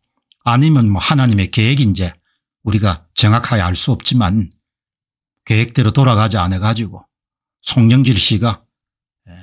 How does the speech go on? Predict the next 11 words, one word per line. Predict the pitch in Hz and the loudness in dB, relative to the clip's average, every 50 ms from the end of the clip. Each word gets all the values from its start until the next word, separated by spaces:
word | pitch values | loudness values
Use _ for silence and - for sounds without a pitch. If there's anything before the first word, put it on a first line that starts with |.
| 98 _ _ _ _ _ _ _ _ _ _ | -20 _ _ _ _ _ _ _ _ _ _
뭐 | - - 92 - | -8 -6 -4 -2
아홉 | 123 131 135 131 | 0 0 0 0
시 | - - 127 | 0 0 2
인가 | 101 104 101 | 2 2 2
열 | 110 123 | 2 2
시 | 120 101 - 131 | 2 2 0 0
정도에 | 123 110 101 98 90 113 110 101 92 - _ _ _ _ _ _ _ - | 2 2 2 2 0 0 -2 -2 -6 -10 _ _ _ _ _ _ _ -2
요일날 | 113 113 117 120 117 120 110 123 120 117 92 80 - _ _ _ _ _ _ _ _ _ _ _ _ _ _ _ _ _ _ | 0 2 2 4 4 4 2 2 2 0 -2 -6 -10 _ _ _ _ _ _ _ _ _ _ _ _ _ _ _ _ _ _
잠을 | - 143 160 165 160 160 | -4 -2 0 0 -2 -2
푹 | 156 - 143 151 160 175 185 190 175 | 0 0 2 2 4 4 2 2 2
주무시고 | - - 196 202 202 - - 175 139 143 113 82 - _ | 2 2 2 2 2 2 0 0 0 0 -2 -2 -6 _